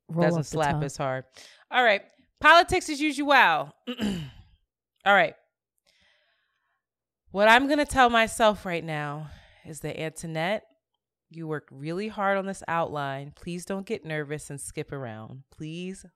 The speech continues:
Speaker 2: follow
Speaker 1: Don't
Speaker 2: the
Speaker 1: rush.
Speaker 2: outline. Don't rush. Read what you wrote.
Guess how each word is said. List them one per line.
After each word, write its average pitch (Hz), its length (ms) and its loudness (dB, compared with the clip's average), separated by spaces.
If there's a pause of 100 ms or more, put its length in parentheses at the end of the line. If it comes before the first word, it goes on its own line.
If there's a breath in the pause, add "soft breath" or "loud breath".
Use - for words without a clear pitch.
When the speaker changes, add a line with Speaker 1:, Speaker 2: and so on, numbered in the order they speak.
(140)
Speaker 2:
follow 160 240 2
Speaker 1:
Don't 226 80 -4
Speaker 2:
the 240 80 -2
Speaker 1:
rush. 202 80 6
Speaker 2:
outline. 165 680 2 (540 soft breath)
Don't 190 420 0
rush. 196 720 4 (360 soft breath)
Read 214 840 -6
what 220 220 2
you 220 320 -10
wrote. 208 920 -2